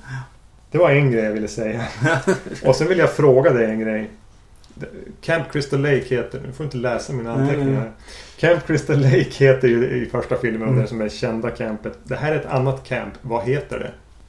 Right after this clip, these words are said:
Speaker 2: Nu har jag suttit och läst på skyltar igen.
Speaker 1: <laughs>
Speaker 2: Tack, kanske tack vare Blu-ray.
Speaker 1: Ja, nej. Jag vet inte.
Speaker 2: Eh,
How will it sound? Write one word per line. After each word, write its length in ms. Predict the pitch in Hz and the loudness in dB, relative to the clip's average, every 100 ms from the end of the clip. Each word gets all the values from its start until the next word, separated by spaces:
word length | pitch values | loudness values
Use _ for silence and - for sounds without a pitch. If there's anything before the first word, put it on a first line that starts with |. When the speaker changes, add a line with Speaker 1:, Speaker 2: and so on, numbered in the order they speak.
| - | -8
Speaker 2:
Nu 60 | 143 | 0
har 20 | |
jag 80 | 143 | 2
suttit 160 | 131 131 | 2 4
och 60 | 127 | 4
läst 280 | 98 - | 2 -4
på 80 | - | -4
skyltar 640 | 135 - 151 143 - 143 127 | -4 2 4 4 2 2 2
igen. 240 | 110 117 - - - - - - | 2 -2 -6 -14 -20 -20 -20 -10
Speaker 1:
<laughs> 160 | 139 131 - - - - 131 147 156 135 151 - - - - - - - | -4 -4 -6 -14 -12 -8 -6 -6 -8 -8 -8 -10 -14 -14 -14 -16 -20 -4
Speaker 2:
Tack, 200 | - - | 2 4
kanske 180 | - 147 | 4 2
tack 160 | 156 143 | 2 2
vare 120 | 135 | 2
Blu-ray. 420 | 120 156 131 104 - - - - - | 2 2 2 0 -4 -16 -20 -20 -2
Speaker 1:
Ja, 220 | 135 135 | 2 2
nej. 240 | 139 143 139 - - - - - | 2 -2 -4 -12 -20 -20 -20 -10
Jag 120 | 135 | 0
vet 160 | 131 117 | 2 4
inte. 200 | 117 | 2
Speaker 2:
Eh, 60 | 113 | 0